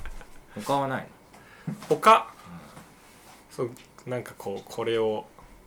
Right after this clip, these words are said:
Speaker 2: やるみたいな。
Speaker 1: うん、とかね。
Speaker 2: そこはね、多分こっからで一旦そのメタの座組だけちょっと
Speaker 1: あ、なるほどね。
Speaker 2: 立てただけですね。
Speaker 1: まあ、まだ、あの、始まったばっかりなんで。
Speaker 2: ですです。
Speaker 1: まあまあ、あると思いますので。ということで、あの、今年も、今年は、あの、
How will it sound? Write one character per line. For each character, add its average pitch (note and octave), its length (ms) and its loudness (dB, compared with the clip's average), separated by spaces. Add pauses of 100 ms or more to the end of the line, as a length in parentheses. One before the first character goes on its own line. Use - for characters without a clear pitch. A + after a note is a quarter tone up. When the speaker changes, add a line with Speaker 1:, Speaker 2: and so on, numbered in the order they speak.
(180)
Speaker 2:
や B2 180 2
る G#2+ 80 0
み F2+ 80 -10
た - 120 -14
い - 80 -16
な。 - 80 -18 (300)
Speaker 1:
う E2 40 -14
ん、 D2 60 -16
と F#2 120 -16
か C2+ 180 -16
ね。 F2 160 -14 (1000)
Speaker 2:
そ G3 140 -6
こ - 160 -8
は A#3+ 80 -4
ね、 E3 260 -2
多 D#3 100 -2
分 B2 80 -2
こ - 120 -14
っ - 40 -20
か - 120 -2
ら B2 60 0
で B2+ 60 -4
一 C#3+ 160 -10
旦 F#3+ 160 2
そ F#3 80 0
の F3 220 4 (380)
メ D#3 160 2
タ E3 140 8
の D#3 80 2
座 C#3+ 160 8
組 C#3+ 200 4
だ B2+ 80 -2
け - 140 0
ち - 0 -
ょ - 20 2
っ G2+ 100 0
と G2+ 100 2
Speaker 1:
あ、 A2 40 2
な G2+ 60 0
る - 0 -
ほ A#2 120 -2
ど A2 120 -2
ね。 C3 240 -6
Speaker 2:
立 B2 140 2
て G#2+ 80 -4
た - 100 -8
だ - 60 -10 (140)
け - 0 -
で - 40 -12
す G#2+ 40 -6
ね。 G#2+ 60 0
Speaker 1:
ま G2+ 80 4
あ、 G2+ 40 0
ま A#2 120 0
だ、 E2+ 160 -6
あ - 40 -8
の、 E2 80 -12
始 G2+ 220 -6
ま A#2 100 -4
っ - 40 -8 (140)
た A2 120 -6
ば G2 100 -8
っ - 40 -14
か - 140 -12
り F2 60 -10
な - 60 -18
ん - 20 -18
で。 A#2 80 -4
Speaker 2:
で F2+ 60 -4
す F2 100 -10
で F2 100 -10
す。 - 160 -14
Speaker 1:
ま F#2 80 -8
あ E2+ 40 -6
ま E2 260 -12
あ、 F2+ 40 -6
あ F#2 40 -6
る E2+ 80 -10
と - 120 -16
思 D2 120 -16
い - 60 -18
ま - 120 -20
す - 180 -20
の - 80 -20
で。 - 60 -20 (800)
と D#3 80 -2
い - 20 2
う D3 60 0
こ D3 100 2
と C3 160 -4
で、 G2 80 -10
あ F2 40 -10
の、 D#2+ 120 -14
今 - 20 -20 (120)
年 G#2 240 -12
も、 F#2 200 -14 (880)
今 D3 120 -4
年 E3 180 4
は、 D#3 120 10
あ - 20 4
の、 B2+ 260 -2